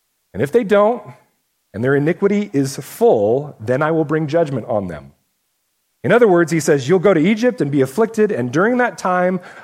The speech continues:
I will be at work to bring you out and judge that nation. And in the meantime, the sin of the Amorites will complete itself." It's a fancy way of saying, "I'm giving them room to repent, but at a certain point, their chance to repent will be up.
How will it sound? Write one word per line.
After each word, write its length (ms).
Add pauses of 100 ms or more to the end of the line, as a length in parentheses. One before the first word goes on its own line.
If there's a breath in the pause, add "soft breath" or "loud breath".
(120 loud breath)
I 280
will 160
be 160
at 100
work 320
to 80
bring 220
you 120
out 460
and 140
judge 260
that 180
nation. 420 (480)
And 80
in 60
the 60
meantime, 800 (480)
the 80
sin 320
of 100
the 140
Amorites 680 (140)
will 100
complete 320
itself." 480 (1040)
It's 80
a 40
fancy 300
way 140
of 80
saying, 340
"I'm 180
giving 280
them 160
room 200
to 100
repent, 520
but 100
at 80
a 80
certain 360
point, 400
their 100
chance 380
to 100
repent 360
will 60
be 180
up. 340